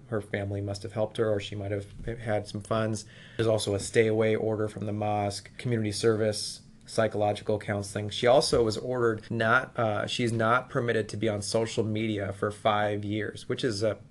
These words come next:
pretty significant thing when we think about how significant social media is to all of our lives, whether it be LinkedIn or Facebook or Twitter, our ability to connect with family, friends, get a job,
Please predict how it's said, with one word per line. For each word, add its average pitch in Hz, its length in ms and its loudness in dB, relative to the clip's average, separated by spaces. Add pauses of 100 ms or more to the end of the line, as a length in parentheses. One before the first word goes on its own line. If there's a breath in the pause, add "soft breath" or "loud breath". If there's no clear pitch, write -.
pretty 143 280 2
significant 107 600 -2
thing 104 240 0
when 104 140 -6
we 101 80 -4
think 107 240 -2
about 104 360 0
how 107 500 6
significant 110 600 0
social 107 360 0
media 104 340 0
is 101 380 0
to - 260 -4
all 104 220 2
of 104 100 0
our 101 160 2
lives, 101 380 -2
whether 107 220 2
it 101 60 -4
be 104 140 -4
LinkedIn 117 560 2
or 101 100 -2
Facebook 117 640 2
or 120 60 -6
Twitter, 120 560 6
our 107 100 8
ability 107 380 4
to 104 80 -2
connect 120 340 2
with 104 160 -6
family, 117 380 0
friends, 113 720 -2
get 120 160 2
a 107 80 4
job, 110 500 4